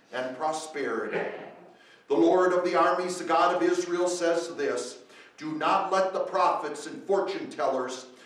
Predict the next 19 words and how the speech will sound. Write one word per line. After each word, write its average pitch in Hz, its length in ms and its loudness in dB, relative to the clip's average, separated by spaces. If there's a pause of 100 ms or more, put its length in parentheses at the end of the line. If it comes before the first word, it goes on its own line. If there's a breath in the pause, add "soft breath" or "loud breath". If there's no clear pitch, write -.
(180 loud breath)
who 160 100 4
are 160 180 6
among 170 320 0
you 139 160 -2
deceive 165 560 -8
you. 107 220 -8 (440 loud breath)
Do 143 120 -6
not - 340 -2
listen 185 340 0
to 196 80 -2
the 196 160 0
dreams 180 580 0
they 151 220 -2
dream 156 520 -6
for 127 280 -4
you, 110 300 -8 (640 soft breath)
for 127 120 -4
they 151 220 -2
prophesy 139 800 0